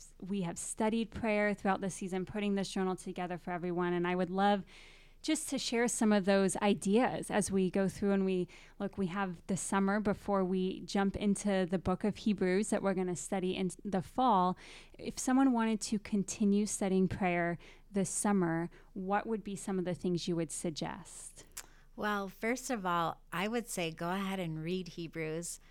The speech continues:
Speaker 2: We are gonna jump more fully into it in the study of it this, um,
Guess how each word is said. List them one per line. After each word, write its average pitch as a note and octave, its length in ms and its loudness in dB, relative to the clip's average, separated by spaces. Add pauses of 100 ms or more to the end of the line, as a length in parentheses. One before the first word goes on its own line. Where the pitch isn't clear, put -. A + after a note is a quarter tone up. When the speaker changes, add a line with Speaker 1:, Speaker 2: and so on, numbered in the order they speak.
(200)
Speaker 2:
We F#3 100 -6
are F#3 160 4
gonna G3 280 -2
jump E3 380 -4
more F3 140 -4
fully F3 420 -8
into F3+ 360 -4
it G#3+ 200 -2
in E3+ 180 -6
the D#3+ 120 -8
study F3 460 -4
of F#3+ 100 -2
it G3 160 -2
this, - 400 -8 (140)
um, E3 380 -8